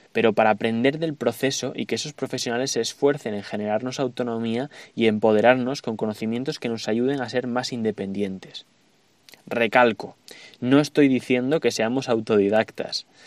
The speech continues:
sino que comencemos a tomar parte activa de estos procesos, del proceso de entrenamiento. No seamos sujetos pasivos que nos dejemos llevar por lo que diga el entrenador y aprendamos, queramos aprender y exijamos aprender del proceso.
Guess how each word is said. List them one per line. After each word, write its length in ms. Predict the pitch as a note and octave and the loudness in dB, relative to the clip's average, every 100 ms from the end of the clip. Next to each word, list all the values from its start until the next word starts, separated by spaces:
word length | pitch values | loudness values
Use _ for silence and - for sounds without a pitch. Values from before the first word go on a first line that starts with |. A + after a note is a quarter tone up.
| - - | -20 -20
sino 260 | - G#2+ G#2 | -6 -2 -2
que 100 | G2 | -2
comencemos 600 | G#2+ G#2 G#2 A#2+ C#3 C#3+ | -2 -2 -2 -2 -2 -2
a 60 | A#2+ | -2
tomar 300 | A#2 B2+ C3+ | 0 0 2
parte 360 | C#3 D3 - | 0 2 0
activa 500 | C#3 - D3+ C3+ C3+ | -2 -2 2 4 4
de 80 | A#2+ | 0
estos 280 | B2 - C3+ | -2 -6 -4
procesos, 600 | A#2+ A2+ - G#2 F#2 F#2+ | -2 -2 -2 -2 -4 -6
del 140 | G2 | -6
proceso 340 | G2 G#2+ C#3+ D#3 | -6 -6 -4 -2
de 80 | |
entrenamiento. 720 | C3+ B2 A#2 A2 G#2+ G2 - - - - - - | -4 -4 -6 -4 -6 -6 -10 -14 -18 -20 -20 -8
No 100 | B2+ | -4
seamos 360 | B2+ C#3+ C3+ B2+ | 0 2 0 -2
sujetos 460 | - A2 C#3 D3 - | -4 -2 0 0 -2
pasivos 520 | C3+ - C3 C3 - | -2 -2 -2 -2 -4
que 120 | G#2+ | -6
nos 160 | G2+ G2+ | -6 -6
dejemos 360 | G2+ A#2+ C3+ | -4 -4 -2
llevar 340 | B2+ A2+ A#2+ - - - | 0 2 2 0 -10 -6
por 140 | A2+ | -2
lo 140 | G#2+ G#2 | 0 2
que 100 | G#2 | 2
diga 160 | A#2+ | 4
el 80 | C#3 | 2
entrenador 540 | B2+ B2+ A2+ A2 A#2+ - - - _ | 0 -4 -2 0 -2 -4 -12 -20 _
y 120 | A2 | -4
aprendamos, 760 | G2+ F#2+ G#2 G#2 A#2+ G#2+ G2 - | -4 -4 -2 2 2 0 -6 -8
queramos 400 | A2 A2 C3+ C#3 | -2 0 -2 -2
aprender 460 | A#2+ A2+ A2+ B2+ - | -2 0 0 0 -2
y 160 | A#2 G#2+ | -2 -2
exijamos 640 | G#2 - G#2+ C#3+ C#3+ G#2+ | 0 -4 -4 -2 -2 -2
aprender 440 | G#2+ - G2+ G#2+ G2+ | -6 -4 -2 -2 -2
del 140 | F#2+ | -4
proceso. 500 | G2 F#2 G2 F#2+ | -8 -12 -10 -10